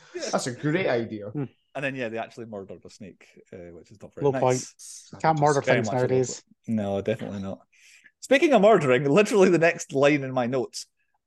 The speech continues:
Speaker 1: "I think I would murder Ned myself without the need for a serial killer."
Speaker 3: <laughs>
Speaker 1: And that's probably why he was next to go. I think Missus Voorhees was just like, "I need to get rid of this pillock completely." Ned
Speaker 3: <laughs>
Speaker 1: is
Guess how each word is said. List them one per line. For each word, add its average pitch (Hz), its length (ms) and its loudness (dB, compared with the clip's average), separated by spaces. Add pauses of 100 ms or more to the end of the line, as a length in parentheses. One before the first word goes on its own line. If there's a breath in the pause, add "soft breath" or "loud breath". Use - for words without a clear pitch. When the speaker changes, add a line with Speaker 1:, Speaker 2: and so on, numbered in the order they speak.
(180)
Speaker 1:
"I 151 100 2
think 226 240 2
I 220 120 8
would 196 160 4
murder 165 500 4
Ned 147 420 -2
myself 139 640 0
without 135 240 -2
the 127 100 -8
need 135 160 -6
for 131 80 -6
a 117 40 -6
serial 165 380 0
killer." 117 540 -2
Speaker 3:
<laughs> - 60 -20 (320 soft breath)
Speaker 1:
And 160 140 2
that's 185 140 -2
probably 180 180 2
why 151 200 2
he 156 100 -2
was 139 160 -8
next 139 240 -6
to 139 100 -10
go. 151 260 4
I 127 40 2
think 139 160 -2
Missus 139 180 -8
Voorhees 135 420 -4
was 120 120 -12
just - 120 -12
like, 120 140 0
"I 127 140 2
need 120 140 -6
to 127 60 -12
get 107 120 -8
rid 107 140 -8
of 101 80 -6
this 104 140 -10 (120)
pillock 107 380 -2
completely." 110 580 -10 (100)
Ned 135 460 2
Speaker 3:
<laughs> 120 140 -2
Speaker 1:
is - 240 -10